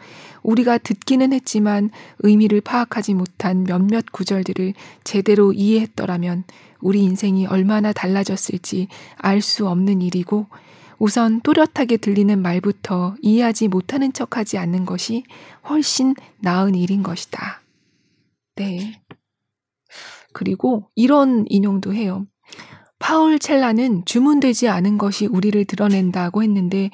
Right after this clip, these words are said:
책 읽기야말로 그런 시간이었다. 아무도 내게 책을 읽으라고 하지 않았다. 전적으로 나의 선택으로 읽었다. 자율적인 책 읽기는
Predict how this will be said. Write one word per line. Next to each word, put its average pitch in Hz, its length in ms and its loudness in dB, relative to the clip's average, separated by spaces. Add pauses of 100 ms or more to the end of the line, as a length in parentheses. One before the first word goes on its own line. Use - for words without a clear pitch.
(260)
책 302 220 -2
읽기야말로 220 880 0
그런 196 260 0
시간이었다. 185 800 -6 (340)
아무도 254 440 2
내게 196 460 0
책을 269 320 0
읽으라고 202 480 -2
하지 247 240 -4
않았다. 180 560 -8 (400)
전적으로 240 600 2
나의 185 240 -2
선택으로 226 520 -2
읽었다. 180 640 -8 (400)
자율적인 196 600 -2
책 240 220 -6
읽기는 226 460 -2